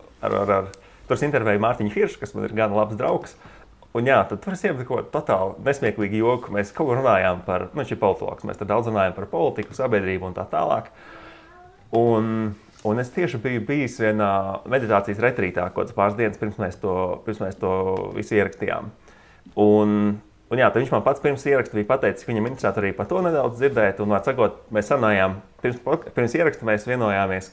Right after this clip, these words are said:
ka sākumā runāsim par politiku, un tad beigās pāriesim pie tā retrīta. Un tad, kad mēs runājam par to visām tām meditē-, meditēšanas lietām, kas tādas šķietami ezotēriskas un tāda varbūt neikdienišķas, tad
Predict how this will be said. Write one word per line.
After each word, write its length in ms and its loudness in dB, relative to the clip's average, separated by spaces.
ka 160 -4
sākumā 320 2
runāsim 320 0
par 80 -4
politiku, 400 -2
un 80 2
tad 80 -6
beigās 320 2
pāriesim 440 0
pie 120 -4
tā 240 -2
retrīta. 400 -4
Un 540 2
tad, 140 0
kad 80 -2
mēs 180 0
runājam 320 4
par 160 -6
to 160 2
visām 240 -4
tām 160 -4
meditē-, 380 0
meditēšanas 640 -4
lietām, 340 0
kas 140 -12
tādas 180 -8
šķietami 460 -2
ezotēriskas 560 0
un 220 -4
tāda 300 -4
varbūt 400 -6
neikdienišķas, 680 -2
tad 100 -2